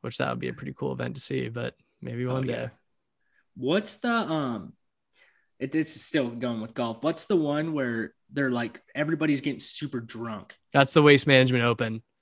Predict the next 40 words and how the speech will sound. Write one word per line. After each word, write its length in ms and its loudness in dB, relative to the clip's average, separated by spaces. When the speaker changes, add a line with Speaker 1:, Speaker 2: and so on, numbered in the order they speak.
Speaker 2:
Waste 340 -6
Management 400 -10
Open. 240 -14
Okay. 160 -2
Speaker 1:
Yeah, 360 8
I, 160 6
th-, 160 -2
I've 360 6
never 240 8
been 180 6
to 60 6
that, 280 6
but 300 4
I 140 2
feel 160 2
like 100 4
I 80 6
just 180 -4
know 220 4
so 160 -2
many 160 2
people 440 0
that 240 0
go 160 6
to 60 8
that 180 6
one. 180 6
That's 240 4
definitely 280 4
on 40 6
a 60 6
bucket 320 4
list 260 0
just 160 -4
'cause 460 2
Speaker 2:
Yeah. 420 -2
Speaker 1:
it's 160 -2
always 300 8
in, 100 6
like, 400 4